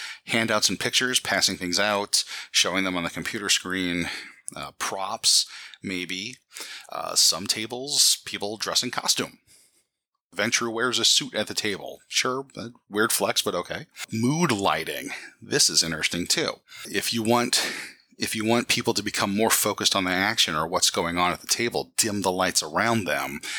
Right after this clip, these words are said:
and they'll naturally be more attuned to kind of what's going on, especially if you have candles on the table. Touch. How do you engage touch? Uh, props. We talked about it before.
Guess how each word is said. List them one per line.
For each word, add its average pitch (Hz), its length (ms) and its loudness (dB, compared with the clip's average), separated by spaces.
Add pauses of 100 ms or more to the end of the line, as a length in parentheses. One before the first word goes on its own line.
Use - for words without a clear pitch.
(100)
and 85 100 0
they'll 85 140 2
naturally 98 580 0
be 90 220 -8
more 90 460 2 (480)
attuned 104 600 2
to - 100 2
kind 95 180 -4
of 85 80 -2
what's 85 200 0
going 78 360 -6
on, - 360 -8 (280)
especially - 380 2
if - 120 -4
you 110 80 -2
have - 180 -6
candles - 500 -2
on - 140 -10
the - 60 -18
table. - 440 -10 (320)
Touch. - 360 2
How 120 140 2
do 131 60 -2
you 120 120 -4
engage 95 460 0
touch? - 640 0
Uh, 95 240 -6
props. - 680 2
We 90 60 -20
talked - 260 0
about 101 200 0
it 101 80 -8
before. 101 480 -2